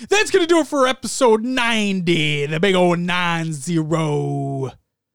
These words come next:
of H C S Pro Talk. I wanna thank you very much for listening, and, uh, tune in next week where we talk about the results of the next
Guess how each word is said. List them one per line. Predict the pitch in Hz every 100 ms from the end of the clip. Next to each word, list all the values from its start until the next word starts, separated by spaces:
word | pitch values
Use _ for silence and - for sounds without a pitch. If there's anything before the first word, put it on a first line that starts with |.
| _ _ _ _ _ _ _ -
of | 220
H | 202
C | - 180
S | 156
Pro | 165
Talk. | 151 127 - _ _ _ _ _ _ _
I | _
wanna | 339 277
thank | 233
you | 196
very | 190
much | 180 -
for | 151
listening, | 165 - 220 226 - - 214
and, | 262 269
uh, | 262 254
tune | - 480 466
in | 330
next | 466 - -
week | - _ _ _ _ 196
where | 247
we | 294
talk | - 311 302
about | 233 254 247 - _ _ _ _ _ _ _ _
the | 269
results | 285 - 160 180 - - _ _ _ _ _ _ _ _ _
of | 233 233
the | 226
next | 147 - - -